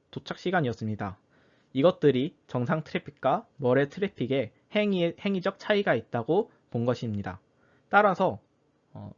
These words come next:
암호화 트래픽에서 머레어 트래픽을 탐지하기 위해서는, 어, 이러한 요소들을 트래픽으로부터 수집할 수 있는 환경이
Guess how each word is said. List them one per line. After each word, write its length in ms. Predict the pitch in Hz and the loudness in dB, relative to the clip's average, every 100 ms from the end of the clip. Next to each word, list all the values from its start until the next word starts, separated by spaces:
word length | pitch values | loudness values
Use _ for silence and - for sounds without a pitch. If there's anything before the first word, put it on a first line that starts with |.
| - | -2
암호화 380 | 135 170 208 - | 2 6 4 4
트래픽에서 720 | 240 226 196 135 147 117 110 _ - | -2 -4 -4 -4 -2 -6 -8 _ -10
머레어 420 | 123 120 143 139 | -4 0 0 -2
트래픽을 460 | 185 196 170 135 - | -6 -10 -6 -6 -6
탐지하기 500 | 180 180 180 160 117 | -6 -4 -4 -4 -6
위해서는, 480 | 113 123 120 208 302 _ _ _ _ - | -6 -6 -6 -6 -8 _ _ _ _ -16
어, 200 | 110 104 | -16 -14
이러한 420 | - 123 170 160 123 | -4 4 6 6 2
요소들을 880 | 127 165 131 113 117 113 147 247 - _ _ | -2 -2 0 0 2 0 0 -2 -6 _ _
트래픽으로부터 840 | 233 233 240 208 151 110 - 98 - _ | -4 -4 -2 -2 0 -2 -8 -12 -12 _
수집할 400 | - 202 - 202 | -10 -10 -8 -6
수 100 | 143 | -4
있는 200 | 113 127 | -6 -6
환경이 520 | 170 160 135 165 | -6 -4 -4 -6